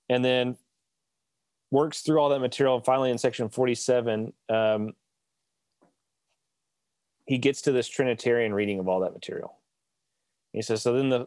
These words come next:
the Father is Lord, and the Son is Lord, and the Father is God, and the Son is God, for that which is begotten of God is God."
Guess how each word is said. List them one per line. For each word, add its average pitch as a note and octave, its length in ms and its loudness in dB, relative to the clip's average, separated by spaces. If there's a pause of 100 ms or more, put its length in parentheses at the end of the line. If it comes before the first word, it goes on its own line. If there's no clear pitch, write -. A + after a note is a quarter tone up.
the A#2+ 120 -2
Father C#3+ 360 2
is B2 80 -2
Lord, B2+ 260 4
and A2+ 80 -4
the G#2 60 -2
Son A#2+ 200 -2
is A2 140 -2
Lord, A2 220 2
and G#2 100 -2
the G2+ 40 -4
Father A#2 300 2
is G#2+ 120 -2
God, G#2+ 240 2
and G#2 100 -4
the G2+ 60 -4
Son A2+ 200 -2
is G#2 120 -2
God, G2+ 360 0
for - 80 -6
that A2+ 160 0
which G#2+ 140 -4
is G2+ 100 -6
begotten G#2+ 460 -2
of G2+ 100 -4
God G2+ 300 0
is F#2+ 120 -4
God." E2+ 320 -4